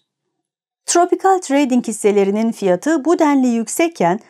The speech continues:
bu kadar çok Equatorial hissesi satmaya hiç kimse cesaret edemez. Demek ki bu satış şirketin kendi yöneticileri tarafından yapılıyor diye düşündüler.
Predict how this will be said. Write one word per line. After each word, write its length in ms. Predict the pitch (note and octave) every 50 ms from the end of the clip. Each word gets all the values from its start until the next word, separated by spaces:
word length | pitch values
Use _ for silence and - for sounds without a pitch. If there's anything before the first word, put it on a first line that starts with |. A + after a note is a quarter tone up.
| _ _ -
bu 120 | F#4+ G4
kadar 320 | - F#4+ E4 D4+ D4 D4 C#4+
çok 300 | - - C#4+ C#4 - -
Equatorial 640 | B3 B3 - A#3+ A#3 A#3 C4 A#3 A3+ B3+ D4 D#4+
hissesi 400 | D4 C4+ A#3 - - G#3 G3+ -
satmaya 440 | G3+ - G#3 F#3+ F#3 - G3 F#3+ F#3
hiç 260 | F#3+ G#3+ B3+ B3+ -
kimse 320 | - F#4+ G4+ F#4 - F#4+ E4
cesaret 520 | D4+ D#4 C#4+ - D4+ C#4 C#4 D4 C#4+ C#4+
edemez. 460 | B3+ A3+ A#3+ A#3 A3+ G#3 G3 G3+ - - _ _ _ _ _
Demek 360 | F#3 F#3+ F#3 F#3+ G#3+ C4+ C4+ -
ki 160 | G#3+ G3+ F#3+
bu 100 | A#3+ B3+
satış 360 | - A3 F#3 F#3 A#3 C#4+ -
şirketin 720 | - - - G3 F#3 - G3 F3+ - A#3 C#4 F#4+ - _ _ _ _ -
kendi 300 | - A3 G3+ G3+ G3+ G#3
yöneticileri 760 | C4+ D#4 E4 D#4+ E4+ E4 - D4 B3 C4+ B3 B3+ B3+ B3 B3
tarafından 540 | - A#3+ A#3 A3+ A3 A#3 A#3 A3 A3 A3+ A3+
yapılıyor 680 | A3 G#3 G#3 G3 - A3 G#3+ G#3+ G3+ G3+ G3+ G3+ G3
diye 220 | G3 G#3 G3 F#3+ F#3
düşündüler. 800 | G#3 - - - G#3+ G3+ G3 F#3+ G3+ F#3+ F#3+ G3 A3 - -